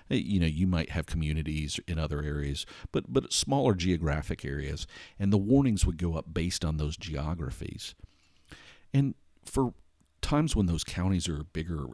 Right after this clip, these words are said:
areas, there might be people that are getting a warning that there's no chance that they're gonna be impacted. And that's, that's part of the trick, and that's where these private companies are getting the equation. But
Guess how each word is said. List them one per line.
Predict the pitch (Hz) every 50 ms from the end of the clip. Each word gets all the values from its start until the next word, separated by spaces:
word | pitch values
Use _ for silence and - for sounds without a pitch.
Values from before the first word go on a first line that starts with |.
| - -
areas, | - 95 123 127 101 78 69 69 67 76 - - - - - - _ _ _ _ _ _ _ _ _
there | 104 110 165 185
might | 165 127 90 - -
be | 80 80
people | - - 95 90 - - 90 82 82 80 - _ _
that | - 87 95 90
are | 85 82
getting | 76 85 95 87 85 78
a | 76
warning | 73 76 82 92 92 87 76 76 76 78 - _ - -
that | 151 175
there's | 185 175 151 -
no | 139
chance | 113 - - - 131 90 - -
that | - - - -
they're | 71 69
gonna | 71 69 73
be | - 80 73
impacted. | 73 - - - - - - - - - -
And | 73 80
that's, | 92 113 123 - - - - -
that's | - 101 110 - -
part | - - 82 78
of |
the | 71 -
trick, | - - - 92 -
and | - 76
that's | 71 69 - -
where | 85 73 71
these | 71 69 -
private | - - - - - - -
companies | - 120 113 107 110 101 -
are | 98
getting | - - 80
the | 73
equation. | 71 - 98 92 92 - 90 80
But | 78 107 101 90 -